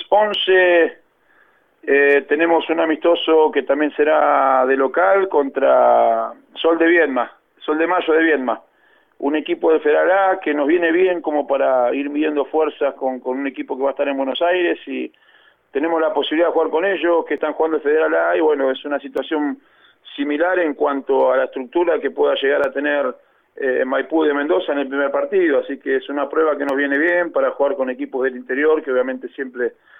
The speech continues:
tienen una idiosincrasia y una forma quizás diferente a la, a los equipos porteños, así que nada, tendremos ya el jueves once, eh, lo que vendría a ser el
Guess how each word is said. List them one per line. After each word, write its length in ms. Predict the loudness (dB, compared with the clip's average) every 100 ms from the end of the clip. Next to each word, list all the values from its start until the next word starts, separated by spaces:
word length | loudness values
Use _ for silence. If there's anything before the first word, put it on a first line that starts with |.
| -20 -20 _ _
tienen 220 | -6 -4
una 160 | -2 -2
idiosincrasia 720 | -2 -6 -8 -2 -2 0 -2
y 60 | -2
una 160 | -2
forma 320 | -4 -4 -4 -6
quizás 260 | -4 -4
diferente 560 | -4 -4 -2 0 0 0
a 80 | 0
la, 220 | 0 -2 _ _ _ _ -8
a 120 | -4
los 160 | -2 -4
equipos 320 | -6 -4 -2
porteños, 520 | -2 0 0 0 -2
así 140 | -4
que 80 | -4
nada, 420 | -2 -2 -2 -4 -10 _
tendremos 440 | -8 -2 0 0 0
ya 460 | 0 2 0 -2 -8 _ _ -6
el 140 | -4
jueves 320 | 0 0 2 2
once, 720 | 0 0 -2 0 2 2 0 -4 _ _ _ -6
eh, 340 | -4 0 0
lo 120 | 0
que 100 | -2
vendría 280 | -2 0 -2
a 80 | -2
ser 100 | -2
el 140 | -2